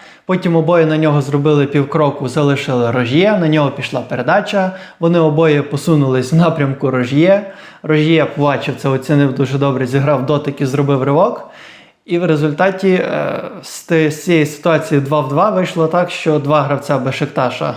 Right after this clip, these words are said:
вийшли з м'ячем, а два гравця Динамо позаду. Ну, це просто казка, так би мовити, для нападу.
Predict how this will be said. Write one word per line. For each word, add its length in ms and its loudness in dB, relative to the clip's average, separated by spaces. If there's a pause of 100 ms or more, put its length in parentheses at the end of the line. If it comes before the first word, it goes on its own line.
вийшли 600 0
з 100 -6
м'ячем, 440 2 (440)
а 60 0
два 160 0
гравця 320 0
Динамо 380 2
позаду. 420 -4
Ну, 120 0
це 200 -4
просто 680 -4
казка, 380 -6 (140)
так 180 -16
би 100 -8
мовити, 340 -6
для 140 -2
нападу. 500 0